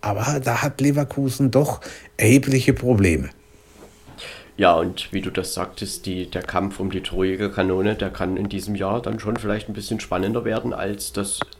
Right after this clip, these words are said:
Speaker 2: äh, in den vergangenen Saisons so der Fall gewesen ist. Also Lewandowski zwanzig Tore, aktuell Schick siebzehn, Haaland dreizehn.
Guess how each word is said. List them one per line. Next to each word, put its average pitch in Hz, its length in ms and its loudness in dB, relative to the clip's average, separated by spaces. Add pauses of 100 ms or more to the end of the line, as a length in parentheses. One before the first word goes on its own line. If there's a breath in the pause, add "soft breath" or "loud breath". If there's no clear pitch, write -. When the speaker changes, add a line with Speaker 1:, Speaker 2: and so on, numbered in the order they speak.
Speaker 2:
äh, 92 180 -2
in - 100 -6
den 95 80 -4
vergangenen 101 420 0
Saisons 92 400 -4
so 95 100 -4
der 92 140 -8
Fall 95 180 0
gewesen 95 380 -2
ist. - 160 -6
Also 101 360 -4 (840 loud breath)
Lewandowski 101 560 0
zwanzig 107 460 -2
Tore, 110 460 -4
aktuell 98 560 -6 (500)
Schick - 320 -8 (420)
siebzehn, 110 540 -2 (100)
Haaland 90 400 -4
dreizehn. 85 400 -8